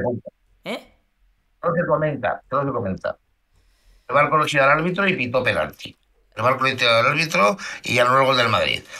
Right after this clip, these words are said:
Speaker 1: El var com-, que corrigió al árbitro y pitó, eh, dio gol al contrario. Y, y, y ya. Y ahí se acaba.
Speaker 2: Vale.
Speaker 1: No la turra de allá de media hora de programa.
Speaker 2: Súbete el, sube el audio, ¿vale? Vamos a escuchar a Xavi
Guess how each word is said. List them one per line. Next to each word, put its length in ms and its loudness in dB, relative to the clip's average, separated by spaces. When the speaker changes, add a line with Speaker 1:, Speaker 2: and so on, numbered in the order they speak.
Speaker 1:
El 100 0
var 160 4
com-, 320 -2
que 240 0
corrigió 320 0
al 100 6
árbitro 460 2
y 200 -2
pitó, 680 0
eh, 300 -8
dio 300 4
gol 160 4
al 120 4
contrario. 500 -2
Y, 100 -6
y, 400 -2
y 40 2
ya. 160 2
Y 80 0
ahí 120 4
se 140 -2
acaba. 280 -2
Speaker 2:
Vale. 180 -8
Speaker 1:
No 300 4
la 180 4
turra 280 4
de 120 6
allá 80 2
de 80 -2
media 300 4
hora 160 6
de 80 4
programa. 460 2
Speaker 2:
Súbete 960 -6
el, 460 -10
sube 320 -10
el 80 -6
audio, 520 -6
¿vale? 360 -10
Vamos 320 -8
a 40 -6
escuchar 440 -6
a 100 -6
Xavi 480 -8